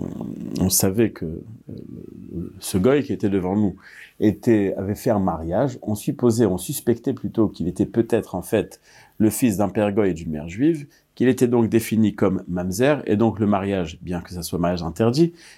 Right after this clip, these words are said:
mais est défini comme un mariage, et donc la femme qui avait reçu les kiddushin de cet homme était face à un problème. Elle était mariée avec un homme qui lui était, auquel il était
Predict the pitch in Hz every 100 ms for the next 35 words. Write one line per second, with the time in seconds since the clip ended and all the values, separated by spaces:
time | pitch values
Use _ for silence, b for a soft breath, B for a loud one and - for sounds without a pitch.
0 | B 107 143 131 104 117 110 107 101 85
1 | 87 120 104 95 104 - 87 - 123 98
2 | 85 82 85 90 107 87 92 85 123 120
3 | 127 165 143 135 b b b b - 104
4 | 151 147 - 139 127 120 127 - 107 98
5 | 92 80 - 82 85 117 87 - 107 117
6 | - 90 - 127 127 _ 95 - 110 95
7 | 87